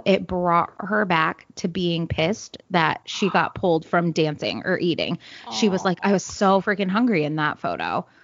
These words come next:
Speaker 1: Like,
Speaker 2: Ugh.
Speaker 1: I, I don't even care that it's an amazing sunset. I was mad."
Speaker 2: Right.
Speaker 1: So it
Speaker 2: Oh,
Speaker 1: kinda goes
Speaker 2: man.
Speaker 1: back. Yeah,
Speaker 2: Yeah.
Speaker 1: yeah. It goes back to how your photographer is going to make you feel,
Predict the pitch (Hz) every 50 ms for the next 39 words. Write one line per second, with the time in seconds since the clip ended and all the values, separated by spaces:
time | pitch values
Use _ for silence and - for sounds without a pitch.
0 | _ _ - 214 202 190 185 180 185 208 - - - - - - 226 233 247 240
1 | 240 240 233 226 - - - 254 269 277 247 214 175 156 208 160 151 - - 180
2 | 180 175 175 170 156 147 165 151 160 147 180 156 147 - 147 - - 185 208 214
3 | 190 196 170 165 160 208 285 294 190 196 - 196 196 196 190 - - - - -
4 | - - _ _ 214 202 196 277 277 262 254 190 185 - 330 - 320 - - -
5 | - 220 214 214 220 214 208 202 208 - - 220 208 233 262 294 311 320 302 240
6 | 190 156 151 156 170 208 269 320 294 226 185 170 156 - 208 220 208 - 262 269
7 | 277 262 - 247 247 254 254 254 - 226 190 180 - - 220 220 240 247 240 240
8 | 233 - - 196 - - 180 175 180 175 170 180 175 170 170 165 - - 170 170
9 | 165 165 165 - 170 165 160 165 160 156 - 170 156 151 156 - _ _ - 170
10 | 170 165 170 175 190 220 262 277